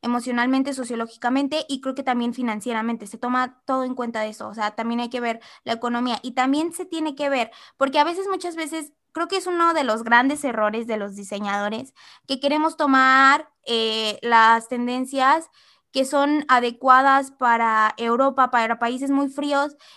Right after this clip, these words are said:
y los queremos traer aquí a países muy cálidos, con climas totalmente diferentes.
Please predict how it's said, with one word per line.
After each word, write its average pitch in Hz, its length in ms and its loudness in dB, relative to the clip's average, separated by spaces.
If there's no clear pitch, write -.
y - 80 -6
los 254 140 -2
queremos 262 340 -2
traer 240 300 0
aquí 233 300 -4
a 220 120 -4
países 226 380 -4
muy 269 320 0
cálidos, 220 420 -4
con 233 160 -2
climas 262 380 -2
totalmente 285 840 2
diferentes. 240 600 -8